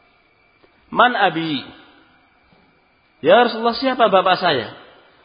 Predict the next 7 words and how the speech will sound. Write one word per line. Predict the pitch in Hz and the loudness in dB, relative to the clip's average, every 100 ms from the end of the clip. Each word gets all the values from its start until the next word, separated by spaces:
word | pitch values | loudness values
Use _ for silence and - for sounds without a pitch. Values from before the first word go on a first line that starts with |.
| _ | _
"Qal | - 107 131 151 151 | -8 -4 -2 -2 -4
abuka | 104 95 110 120 147 | -12 -10 -10 -10 -8
Hudzafah." | 131 104 95 98 90 - - _ _ _ _ _ _ _ _ _ | -6 -4 -6 -6 -10 -14 -20 _ _ _ _ _ _ _ _ _
Kata | 127 131 | -6 -2
Nabi, | 123 117 139 | -2 -2 -6
"Bapakmu | 117 107 113 123 | -6 -6 -6 -10
Hudzafah." | 113 101 95 87 92 - | -10 -10 -10 -16 -20 -20